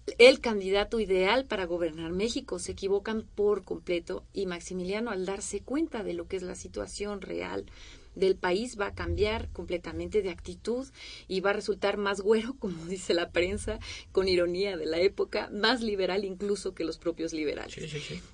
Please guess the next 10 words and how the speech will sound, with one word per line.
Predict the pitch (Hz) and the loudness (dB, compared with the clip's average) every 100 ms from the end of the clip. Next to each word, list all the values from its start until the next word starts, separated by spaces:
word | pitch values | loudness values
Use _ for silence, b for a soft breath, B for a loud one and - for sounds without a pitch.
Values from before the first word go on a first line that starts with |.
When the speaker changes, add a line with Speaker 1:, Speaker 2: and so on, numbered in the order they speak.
| - | -2
Speaker 1:
Y | 247 247 | 6 8
el | |
mismo | 254 247 254 | 8 6 4
Bazin | 262 247 226 220 - | 4 4 2 0 -2
está | 190 214 | -2 0
enojado | 208 208 - 453 339 - | 0 -2 0 2 2 2
por | 175 | 2
esta | 190 190 185 | 0 -2 -4
postura, | 170 - 156 156 165 | -4 -4 -4 -4 0
porque, | 190 185 185 185 | -2 2 2 2